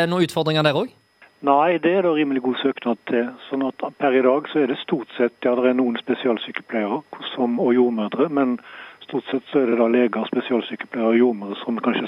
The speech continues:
Speaker 2: strever med å rekruttere.
Speaker 1: Og leger, det vokser jo ikke på tre, for å si det sånt. Eh, det, det krever jo noen år utdannelse her. Eh,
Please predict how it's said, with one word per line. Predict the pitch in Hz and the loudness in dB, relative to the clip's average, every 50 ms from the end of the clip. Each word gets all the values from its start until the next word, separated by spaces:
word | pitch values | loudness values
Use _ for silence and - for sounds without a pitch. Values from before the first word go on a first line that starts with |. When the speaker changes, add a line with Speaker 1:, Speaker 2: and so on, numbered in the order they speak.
| - | -4
Speaker 2:
strever | - 120 104 104 | -4 -4 -4 -4
med | 104 110 107 | -6 -8 -8
å | 104 107 104 | -10 -10 -12
rekruttere. | - - - - 160 202 _ _ _ _ _ _ _ - - - | -14 -14 -14 -14 -14 -16 _ _ _ _ _ _ _ -8 -2 2
Speaker 1:
Og | 208 220 220 | 2 2 4
leger, | 214 226 233 233 220 180 185 180 | 2 2 0 0 0 0 0 0
det | 196 202 196 | 0 0 -2
vokser | 196 - - - - 180 | -2 -2 -2 0 2 2
jo | 180 | 2
ikke | 185 185 - 156 - | 2 0 -4 -6 -4
på | - | 0
tre, | - 180 165 | 0 0 0
for | 151 - 170 - | 0 0 -2 0
å | |
si | 185 175 165 | 0 0 0
det | - | 2
sånt. | 180 175 196 196 196 - 185 | 0 0 0 0 0 2 2
Eh, | 180 175 175 175 175 170 170 170 | 4 4 4 4 4 4 2 2
det, | 170 185 175 180 185 180 | 2 2 2 2 2 0
det | 175 - | -2 0
krever | - 208 180 165 165 | 0 0 2 2 2
jo | 170 | 2
noen | 175 175 170 | 4 4 4
år | 160 160 175 160 | 4 4 4 2
utdannelse | - - 147 139 143 143 135 123 - - 143 | 2 2 0 0 2 0 0 0 0 0 2
her. | 147 165 190 202 202 202 | 2 2 2 2 2 2
Eh, | 185 180 175 170 170 170 170 165 165 160 151 135 - - - | 4 4 4 4 4 4 4 4 2 2 0 -2 -8 -14 -20